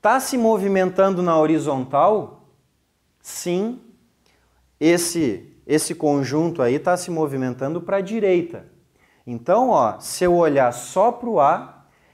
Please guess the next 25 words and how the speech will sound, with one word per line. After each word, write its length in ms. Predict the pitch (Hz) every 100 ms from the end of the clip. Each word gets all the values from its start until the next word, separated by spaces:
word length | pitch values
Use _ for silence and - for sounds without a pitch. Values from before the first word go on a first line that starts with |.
| _
quem 380 | - 196 196 196
é 120 | 226 262
a 100 | 240
força 540 | - 196 226 226 214
que 160 | - 190
está 400 | 185 - 185 190
ajudando 760 | 180 160 180 156 180 185 175
o 80 | 160
movimento? 720 | 151 143 139 135 135 127 123
Portanto, 520 | - 135 139 175 202
quem 160 | 190 190
é 20 |
a 80 | 233
força 300 | 202 208 202
que 40 |
tá 120 | -
apontando 400 | 190 185 165 175
pra 140 | 175 160
direita 460 | 143 151 160 160
também? 460 | 156 147 127 113 98 - _ _ _
Bom, 120 | 190
só 140 | - 123
tem 240 | 180 208
uma, 240 | 214 220
né? 240 | 139 147